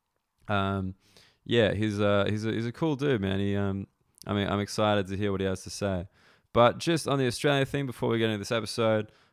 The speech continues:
uh, it is the last Australian Comedians Dope Comedy of the year, December second, uh, just down at the Backyard Comedy Club. It's the last one of the year. I'm back there hosting. And on the lineup, we have Thomas Green, who's another Australian fella living in the U K. He lives in Nottingham,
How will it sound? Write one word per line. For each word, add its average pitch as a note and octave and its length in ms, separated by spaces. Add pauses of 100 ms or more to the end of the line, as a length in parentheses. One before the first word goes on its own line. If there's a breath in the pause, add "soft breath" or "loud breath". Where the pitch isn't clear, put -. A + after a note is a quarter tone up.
uh, G2 260
it G#2 80
is G2+ 120
the G#2 80
last A2+ 500
Australian A2 560
Comedians G#2 540
Dope G#2 280
Comedy G#2 400
of F#2+ 180
the F#2 80
year, A2 280
December G2 480
second, C3 600 (420 soft breath)
uh, F#2+ 160
just G2+ 160
down G2+ 140
at F2+ 40
the F#2 80
Backyard G2 400
Comedy G#2 280
Club. G2+ 340 (260 soft breath)
It's G2+ 120
the A2+ 40
last B2 220
one G#2+ 100
of G2+ 60
the G2 60
year. G2+ 220
I'm G#2 220
back G2 240
there F#2+ 140
hosting. G#2 680 (440 soft breath)
And G2 500
on A#2+ 120
the G2+ 60
lineup, G#2 320
we G2 120
have G2+ 240
Thomas A#2 320
Green, A2+ 480 (240 soft breath)
who's G2+ 340
another G#2 240
Australian G2+ 380
fella A2 260
living G#2+ 260
in G2+ 100
the G2+ 60
U G#2 140
K. C#3 240
He B2 80
lives G2 160
in F#2 140
Nottingham, D3 480